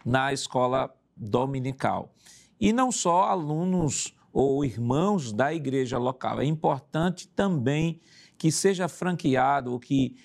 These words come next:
estimular os, os alunos a trazerem pessoas não evangélicas, porque a escola dominical não é uma escola exclusivamente para os crentes,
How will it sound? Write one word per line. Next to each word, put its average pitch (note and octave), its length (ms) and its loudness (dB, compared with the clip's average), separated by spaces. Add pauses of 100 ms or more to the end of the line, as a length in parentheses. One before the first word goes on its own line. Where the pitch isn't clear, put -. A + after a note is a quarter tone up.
(140)
estimular C3+ 720 0
os, C3 180 -6
os A#2 140 -4
alunos C3 460 0
a E3 80 2
trazerem F3+ 400 -4
pessoas F3 440 0
não E3 480 2
evangélicas, C#3 1000 -2 (360)
porque B2+ 240 0
a C#3 60 2
escola D3 380 -2
dominical C3 560 -2
não D#3 200 -4
é F3 80 -2
uma G#3 120 -2
escola C#3+ 640 -2
exclusivamente D3+ 1300 0
para C3+ 200 0
os C3 160 -8
crentes, B2+ 480 -4